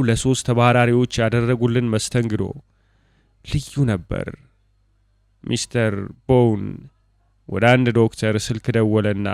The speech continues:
በሚቀጥለው ቀን ክሎሲዮን ወደ ክሊኒኩ አምጥቶ ራጅ እንደሚያስነሳውና ምን እንደሚያስፈልገው እንዲመረምረው ነገረው። ከዚያም ሚስተር ቦውን ፖርት ኦፍ ስፔን ወደሚገኘው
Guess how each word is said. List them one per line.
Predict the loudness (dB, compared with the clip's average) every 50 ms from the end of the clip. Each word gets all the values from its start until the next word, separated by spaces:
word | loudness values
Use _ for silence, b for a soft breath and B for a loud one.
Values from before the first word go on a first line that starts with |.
| -4 -4 -6 -2
በሚቀጥለው | 0 0 0 0 0 -2 -4 -6 -6 -6 -4 -2 0 0 0
ቀን | -2 -4 -6 -6 -6 -10 -14 -18 _ _ _ _ _ _ _ _ _ _ -4
ክሎሲዮን | 0 2 2 2 4 2 2 2 2 2 2
ወደ | 0 2 2 0 0
ክሊኒኩ | 0 0 0 0 0 -2 -2 -2 0
አምጥቶ | 0 0 -2 -4 -8 -10 -6 -6 -4 -4 -6 -8 -12 _ _ _ _ _ _ _ _ _ _ _ -4
ራጅ | 0 2 2 4 2
እንደሚያስነሳውና | 2 0 0 0 0 2 2 2 0 0 -4 -6 -4 -4 -2 0 0 0 0 -2 -4 -4 -4 -6 -8 -10 -12 _ _ _ _ _ _ _ -2
ምን | 0 2 2
እንደሚያስፈልገው | 2 2 2 2 2 2 2 2 0 0 -2 -2 -2 -2 0 2 2 2 2
እንዲመረምረው | 0 -2 -2 0 0 0 0 0 -2 -2 -2 -2 -2
ነገረው። | -2 -4 -6 -6 -8 -8 -6 -6 -6 -8 -12 -16 _ _ _ _ _ _ _ _ _ _ _ _ _ -2
ከዚያም | 0 2 4 6 6 6 6 4 2
ሚስተር | 0 0 0 0 0 0
ቦውን | 0 0 0 0 0 0 -2 -6 -8 -12 -16 _ _ _ _ _ 0
ፖርት | 2 2 2 4 2
ኦፍ | 0 0 0 -2
ስፔን | -4 0 2 2 4 2
ወደሚገኘው | 2 4 4 4 4 2 2 4 2 2 4 4 2 2 2